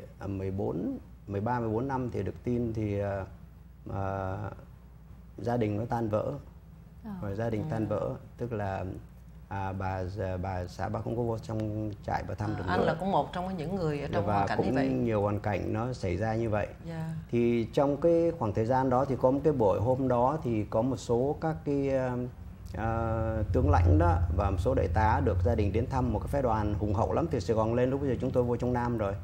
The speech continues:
Speaker 2: Ừ.
Speaker 1: ở trong trại Hàm Tân rồi. Thì,
Speaker 2: Là
Speaker 1: ờ,
Speaker 2: năm thứ mấy anh? Năm thứ bao
Speaker 1: lúc
Speaker 2: nhiêu?
Speaker 1: bây giờ là nó năm khoảng thứ năm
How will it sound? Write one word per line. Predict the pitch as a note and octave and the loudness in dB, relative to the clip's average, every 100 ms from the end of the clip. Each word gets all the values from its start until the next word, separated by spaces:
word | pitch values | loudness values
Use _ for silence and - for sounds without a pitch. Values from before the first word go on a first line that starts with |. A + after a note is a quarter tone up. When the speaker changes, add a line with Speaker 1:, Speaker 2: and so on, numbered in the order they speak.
| - | -8
Speaker 2:
Ừ. | A#3 F#2+ | -6 -4
Speaker 1:
ở | F#2+ | 0
trong | B2 A#2+ | 0 2
trại | G2 | 2
Hàm | G2 G2+ | 2 2
Tân | A#2+ A#2+ | 2 2
rồi. | G#2+ G2 - - - - - | 2 0 -2 -12 -12 -12 -6
Thì, | A2 G#2 G#2+ G#2+ G#2+ G#2+ G#2 G#2 G2+ | -2 2 2 2 2 0 0 -2 -2
Speaker 2:
Là | G#2 A2 | -2 2
Speaker 1:
ờ, | |
Speaker 2:
năm | A3+ B3 | 4 4
thứ | B3 C#4+ | 2 2
mấy | C#4+ D4+ | 0 0
anh? | D#4 - | -2 -4
Năm | C4 B3 | -4 -2
thứ | C4+ | 0
bao | C#4+ B3 | 4 6
Speaker 1:
lúc | |
Speaker 2:
nhiêu? | B3 | 6
Speaker 1:
bây | D#3+ | 6
giờ | D3 | 6
là | B2 A2 G#2+ - - - - - - | 6 4 2 -4 -14 -16 -16 -14 -6
nó | B2+ C#3 | 0 4
năm | D#3 C#3+ | 4 4
khoảng | A#2 G#2+ - | 2 -2 0
thứ | C3 | 0
năm | C3 B2+ B2+ B2 | 0 2 0 0